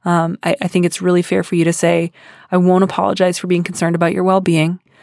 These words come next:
Um, I don't want you to kill yourself. I want you to seek help. It's deeply concerning to me that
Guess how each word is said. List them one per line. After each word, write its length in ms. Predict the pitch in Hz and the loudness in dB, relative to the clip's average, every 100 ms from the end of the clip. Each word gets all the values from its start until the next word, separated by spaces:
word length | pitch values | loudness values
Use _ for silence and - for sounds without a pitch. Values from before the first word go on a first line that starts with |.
| - _ | -20 _
Um, 300 | 175 156 156 - | -2 -2 -2 -2
I 100 | 170 | -4
don't 320 | - 165 165 | 0 0 0
want 160 | 175 | 0
you 60 | 180 | 0
to 80 | 180 | -2
kill 200 | - 175 | 0 0
yourself. 440 | 175 - 180 180 - | 0 0 -2 -2 -4
I 80 | 170 | -6
want 320 | 160 160 - | -2 -2 -2
you 100 | 185 | -2
to 80 | 185 | -2
seek 280 | - 190 | -2 -2
help. 360 | - 180 196 - _ _ - - | -2 -4 -4 -8 _ _ -16 -8
It's 180 | 165 - | -8 -4
deeply 340 | 185 180 202 190 | -2 0 0 0
concerning 560 | 190 180 180 175 175 175 | 0 0 0 2 0 0
to 100 | 180 | 2
me 220 | 175 170 | 2 2
that 240 | - - | 2 -2